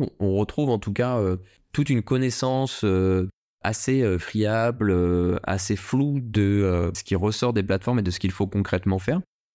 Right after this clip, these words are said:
Et, euh, donc ça, je pense que ça montre bien aussi, euh, le jeu qui est joué par ces plateformes-là,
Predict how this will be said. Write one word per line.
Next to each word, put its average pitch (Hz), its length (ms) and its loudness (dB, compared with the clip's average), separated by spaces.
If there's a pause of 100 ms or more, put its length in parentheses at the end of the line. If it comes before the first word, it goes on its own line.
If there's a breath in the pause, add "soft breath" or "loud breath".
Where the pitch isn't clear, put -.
(180)
Et, 120 240 2
euh, 90 560 2 (340)
donc 104 180 2
ça, 151 180 0
je - 80 -6
pense 143 200 -2
que 110 100 -4
ça 90 320 0
montre 113 480 0
bien 107 200 0
aussi, 139 540 -2
euh, 87 500 0
le 90 240 0
jeu 117 260 0
qui 92 200 0
est 85 40 0
joué 92 220 0
par 92 160 -2
ces - 120 -8
plateformes-là, 90 560 -2